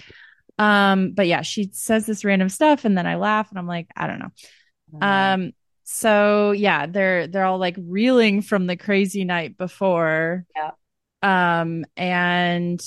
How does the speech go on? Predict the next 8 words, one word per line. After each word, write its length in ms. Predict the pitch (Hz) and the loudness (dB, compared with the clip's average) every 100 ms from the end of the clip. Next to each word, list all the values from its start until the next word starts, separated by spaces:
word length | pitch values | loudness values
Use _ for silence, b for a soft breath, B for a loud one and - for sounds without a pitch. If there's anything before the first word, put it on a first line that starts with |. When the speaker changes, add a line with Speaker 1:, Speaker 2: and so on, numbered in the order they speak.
| - - - - | -16 -20 -20 -8
Speaker 1:
we 140 | 190 180 | -2 -2
have 120 | 160 | -2
this 300 | 175 - - | -4 -6 -8
trust 440 | - 220 208 - | -4 0 0 0
activity 680 | 202 190 - 208 185 185 185 | -4 -4 -6 -4 -2 0 0
they 220 | 180 180 | 0 -2
do 840 | 170 175 170 170 165 165 165 165 165 _ _ _ _ _ _ | -2 -4 -2 0 0 -2 -2 -4 -6 _ _ _ _ _ _
and 800 | 180 175 170 170 165 170 170 170 | -4 -2 -2 -2 -4 -6 -8 -10